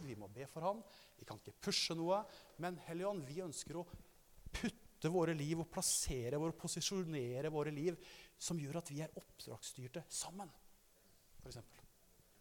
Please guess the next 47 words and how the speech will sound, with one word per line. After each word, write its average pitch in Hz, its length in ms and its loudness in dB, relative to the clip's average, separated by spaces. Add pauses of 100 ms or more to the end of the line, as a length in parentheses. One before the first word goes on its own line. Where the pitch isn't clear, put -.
(200)
Ikke - 140 -10
sant? 208 120 2
Og 175 80 0
det 214 160 4
kan 185 140 0
vi 202 100 -2
alle 190 220 4
gjøre 143 360 2
på 190 140 -2
ulike 139 240 -4
måter. 175 280 -6
Så 220 120 4
det - 360 0
er - 40 2
ikke, 269 160 2 (220)
vi 202 240 8
sk-, - 160 2
vi 170 200 8
er 254 120 12
ikke - 160 6
opptatt - 340 4
i 247 60 4
utgangspunktet - 560 0
av 180 220 10 (760)
resultatene 160 800 4
og 165 60 0
fruktene. 190 420 0
Det 185 140 2
er 262 80 6
jo 233 80 0
Den 202 80 -4
hellige 185 380 6
ånd 294 260 -6 (100)
som 269 160 -4
gir. 277 160 -2 (580)
Men 233 160 0
hvordan 185 400 2
vi 175 200 -2
velger 156 640 0
å, 185 40 4
å, 185 200 6 (440)
å 170 80 2
plassere 160 640 6
og 160 80 -4
posisjonere 170 640 0
livet 123 320 0
våre 151 280 4